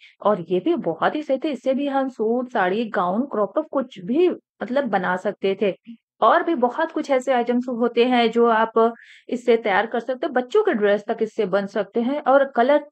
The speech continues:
चार से पांच color हो रहे थे इसमें, बहुत ही सही था।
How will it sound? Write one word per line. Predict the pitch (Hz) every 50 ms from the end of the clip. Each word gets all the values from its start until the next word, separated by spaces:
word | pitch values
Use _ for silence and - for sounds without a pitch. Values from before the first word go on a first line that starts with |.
| _ -
चार | 220 180 185 180
से | - - 269
पांच | 277 - 214 170 160 165 -
color | - 180 175 170 185
हो | 196 180 175
रहे | 175 175 170
थे | 170 - 196 180
इसमें, | 175 - - 196 180 175 165
बहुत | 233 254 247 247 240 233 240
ही | 233 226
सही | - - 196 190 185 170
था। | 165 180 175 190 -